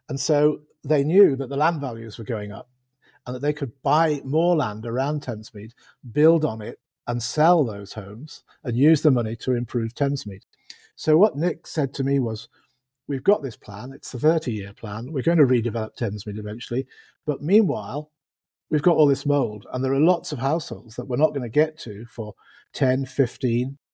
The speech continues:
maybe twenty years. And we can't leave these households with this state of mold." And so what he wanted to do was to find a way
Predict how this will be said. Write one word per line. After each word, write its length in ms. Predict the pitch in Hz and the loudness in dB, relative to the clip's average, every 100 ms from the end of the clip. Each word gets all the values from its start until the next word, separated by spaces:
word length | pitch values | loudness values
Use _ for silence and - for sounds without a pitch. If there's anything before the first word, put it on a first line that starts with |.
| _ - | _ -6
maybe 200 | 117 127 | -4 -4
twenty 400 | - 147 139 123 | 0 0 0 -4
years. 520 | 147 175 110 117 - _ _ _ _ - | -2 -4 -6 -12 -18 _ _ _ _ -6
And 100 | 123 | -2
we 80 | 135 | 0
can't 380 | - 180 190 185 | 0 2 2 4
leave 540 | 156 143 110 123 - _ _ _ _ _ | 4 4 2 -6 -12 _ _ _ _ _
these 200 | 143 135 | 2 2
households 600 | 135 135 - 98 123 - - _ _ _ _ | 2 0 -2 -8 -10 -12 -16 _ _ _ _
with 200 | 139 113 | -4 2
this 160 | 147 - | 2 2
state 280 | - 127 135 | -2 -2 -2
of 120 | 107 | -2
mold." 420 | 127 117 95 - _ _ _ - _ - | -2 -2 -4 -14 _ _ _ -20 _ -6
And 180 | 123 | -6
so 240 | - 139 131 | -2 0 2
what 160 | 160 | 4
he 80 | 170 | 6
wanted 320 | 160 160 147 | 6 4 2
to 100 | 143 | 0
do 240 | 123 147 127 | 2 4 4
was 220 | 117 110 | 0 -8
to 200 | - 123 | -6 -6
find 440 | 117 - 151 165 151 | -6 -2 2 2 2
a 80 | |
way 380 | 127 110 104 113 | 0 -2 -6 -8